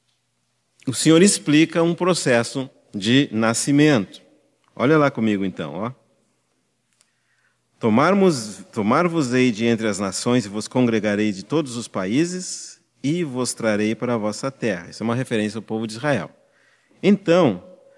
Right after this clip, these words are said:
aspergirei água pura sobre vós e ficareis purificados de todas as vossas imundícias e de todos os vossos ídolos vos purificarei."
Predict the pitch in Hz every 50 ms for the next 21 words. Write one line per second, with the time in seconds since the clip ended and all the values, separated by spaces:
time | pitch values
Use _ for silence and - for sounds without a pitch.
0 | _ _ _ - 135 143 135 - - 151 151 143 117 127 135 127 139 135 - -
1 | 117 143 175 180 170 190 175 170 - - 147 139 143 127 117 - - 120 104 104
2 | 110 101 82 101 110 127 156 185 202 - - - - _ - 127 113 - 131 -
3 | - 110 107 104 107 104 - - - 107 92 87 - - - - 117 117 127 147
4 | 160 180 185 - - - - - - 110 - - 123 123 110 104 107 101 85 95
5 | 101 98 95 98 85 87 98 98 95 95 95 82 98 123 156 - - 214 220 -
6 | - - _ _ _ _ _ _ _ _ _ _ - 117 107 113 113 - 127 123
7 | 113 110 117 107 98 101 107 110 107 - 117 - 95 104 127 143 127 123 113 104
8 | 90 90 95 101 - _ - 110 107 98 - - - 139 143 156 156 135 101 80
9 | 73